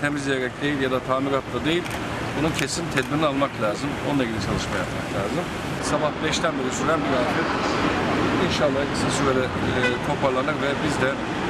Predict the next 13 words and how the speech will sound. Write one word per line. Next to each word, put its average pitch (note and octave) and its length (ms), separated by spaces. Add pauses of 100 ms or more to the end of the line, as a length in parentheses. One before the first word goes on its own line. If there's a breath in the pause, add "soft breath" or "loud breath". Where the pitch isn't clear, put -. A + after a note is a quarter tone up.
(200)
e, - 40 (1000)
bunu D#3 140 (100)
tekrar D#3 300
bir D3+ 120
değerlendirmemiz C#3 720
lazım A#2+ 280
Karadeniz B2+ 420
sahili. A#2 260 (640)
Şehir F3 260
merkezinde D3+ 400
sıkıntı C#3 380
yok E3+ 140
ama C#3 80